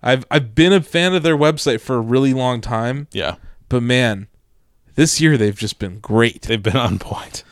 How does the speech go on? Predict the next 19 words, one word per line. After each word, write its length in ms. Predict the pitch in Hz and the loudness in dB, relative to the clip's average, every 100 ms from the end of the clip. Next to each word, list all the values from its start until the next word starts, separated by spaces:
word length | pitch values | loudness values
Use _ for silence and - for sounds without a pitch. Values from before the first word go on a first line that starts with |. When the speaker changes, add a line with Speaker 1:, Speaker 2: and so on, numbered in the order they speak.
| _ | _
Speaker 1:
Yeah. 340 | - 123 107 104 | 0 2 2 0
So 600 | - - 123 120 117 110 - | -4 2 4 4 4 0 -4
shout 300 | - 143 156 | -2 2 4
out 180 | 156 139 | 2 2
to 100 | 160 | 0
The 160 | 139 | 2
Onion. 440 | 117 120 117 120 - _ _ _ _ _ _ | 0 0 0 -2 -6 _ _ _ _ _ _
Uh, 400 | - 110 110 107 | -2 2 2 2
go 240 | 101 120 127 | 0 2 4
out 240 | 139 139 | 4 2
there. 560 | 143 139 139 135 135 131 _ _ _ _ - | 2 4 6 4 2 -2 _ _ _ _ -8
I 60 | |
don't 120 | 160 196 | -4 0
know. 160 | 139 | 0
What 140 | 113 127 | 0 0
el-, 100 | - | -2
you 120 | 139 147 | -6 -4
got 140 | 190 | -2
anything? 460 | 214 214 240 240 | -2 -2 -2 -2